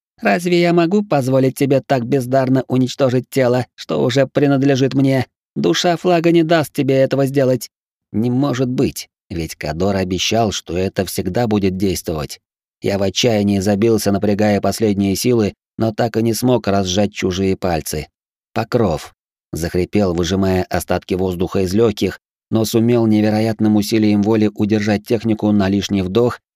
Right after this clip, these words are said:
и снова толкнул туман из тела. Получилось. Бледная,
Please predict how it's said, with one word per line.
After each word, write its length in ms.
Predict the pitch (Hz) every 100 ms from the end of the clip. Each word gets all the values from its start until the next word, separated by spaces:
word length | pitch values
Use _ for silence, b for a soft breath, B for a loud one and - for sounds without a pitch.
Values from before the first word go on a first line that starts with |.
| _
и 100 | -
снова 340 | 120 135 131 120
толкнул 440 | 107 104 117 110
туман 340 | 104 107 101 98
из 200 | - -
тела. 340 | 101 82 71 - _ _ _ _ _
Получилось. 720 | 131 123 123 120 80 71 - _ _ _ _ -
Бледная, 680 | 76 78 107 87 80 78